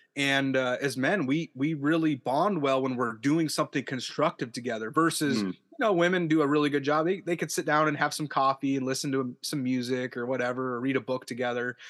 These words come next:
Speaker 1: You know, as men, it's like, that's not our thing. You know what I mean?
Speaker 2: Yeah.
Speaker 1: It's like, we, we like to, uh, you know, like we talked about before, like, go golfing or shoot our, shoot our rifles or shoot our bows or maybe go out on a hunt or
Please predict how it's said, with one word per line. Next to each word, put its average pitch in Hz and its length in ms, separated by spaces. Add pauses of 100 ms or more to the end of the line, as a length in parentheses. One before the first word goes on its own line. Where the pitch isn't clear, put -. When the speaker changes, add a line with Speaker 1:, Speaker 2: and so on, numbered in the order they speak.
(200)
Speaker 1:
You 135 60
know, 131 140
as 127 120
men, 170 240
it's 156 180
like, 151 300
that's 151 220
not 165 160
our 151 120
thing. 160 380
You 139 60
know 151 100
what 147 100
I 139 100
mean? 151 180
Speaker 2:
Yeah. 139 80
Speaker 1:
It's - 100
like, 143 260 (300)
we, 160 200
we 160 140
like 165 200
to, 160 200 (280)
uh, 127 80 (120)
you 147 100
know, 131 120
like 143 180
we 147 80
talked 151 280
about 139 200
before, 170 320
like, 135 220 (380)
go 135 160
golfing 131 680
or 117 140
shoot 156 260
our, 139 260
shoot 160 220
our 147 140
rifles 135 680
or 123 300
shoot 151 200
our 143 120
bows 135 500
or 127 120
maybe 147 240
go 139 260
out 143 80
on 135 160
a 131 140
hunt 131 420
or 123 160